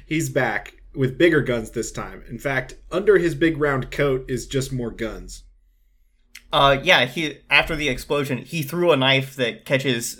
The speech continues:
Speaker 2: Spike right in the arm and reveals that he has, like, a whole arsenal in his big round coat.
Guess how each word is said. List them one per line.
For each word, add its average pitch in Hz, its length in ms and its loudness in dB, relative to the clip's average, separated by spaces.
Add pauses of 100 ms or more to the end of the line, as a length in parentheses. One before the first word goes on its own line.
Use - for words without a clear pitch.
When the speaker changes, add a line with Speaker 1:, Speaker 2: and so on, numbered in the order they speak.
Speaker 2:
Spike 131 320 2
right 120 240 2
in 127 60 -6
the 120 140 0
arm 113 260 2
and 120 220 -4
reveals 120 440 0
that 127 120 -2
he 123 160 0
has, 123 260 2
like, 117 140 0
a 107 100 0
whole 147 380 -4
arsenal 117 500 0
in 113 80 -4
his 110 160 -8
big 127 320 -4
round 107 340 0
coat. 110 360 -4